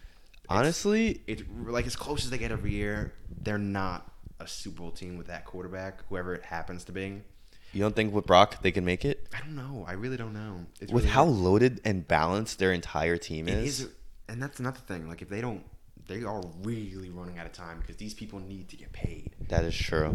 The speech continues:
Speaker 1: Funga is, I think, no, was he a rookie?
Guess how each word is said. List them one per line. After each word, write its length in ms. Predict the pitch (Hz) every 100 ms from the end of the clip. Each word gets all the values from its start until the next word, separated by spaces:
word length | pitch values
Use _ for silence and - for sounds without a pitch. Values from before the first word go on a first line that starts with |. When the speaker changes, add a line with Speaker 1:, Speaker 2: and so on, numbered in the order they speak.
| -
Speaker 1:
Funga 380 | 117 123 113 104
is, 380 | 98 95 92 - - - - -
I 120 | 95
think, 400 | - 101 95 - - - - -
no, 240 | 98 98 82
was 140 | 87
he 80 | 120
a 40 |
rookie? 400 | 107 110 185 196